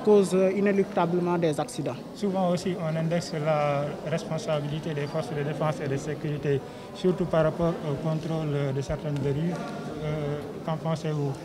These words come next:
Speaker 1: Effectivement, c'est, c'est, c'est aussi de, une récrimination qui est, qui est objective, parce que effectivement, malgré le, les efforts, les énormes efforts qui sont faits par, euh, les forces de défense et de sécurité, il arrive sou-,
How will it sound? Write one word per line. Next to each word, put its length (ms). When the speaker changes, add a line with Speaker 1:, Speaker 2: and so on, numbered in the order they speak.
Speaker 1:
Effectivement, 580
c'est, 340
c'est, 200
c'est 200
aussi 300
de, 300
une 80
récrimination 760
qui 200
est, 360
qui 80
est 60
objective, 580
parce 160
que 400
effectivement, 600
malgré 640
le, 320
les 240
efforts, 300
les 260
énormes 280
efforts 360
qui 120
sont 180
faits 300
par, 160
euh, 220
les 180
forces 300
de 60
défense 400
et 80
de 80
sécurité, 600
il 120
arrive 260
sou-, 220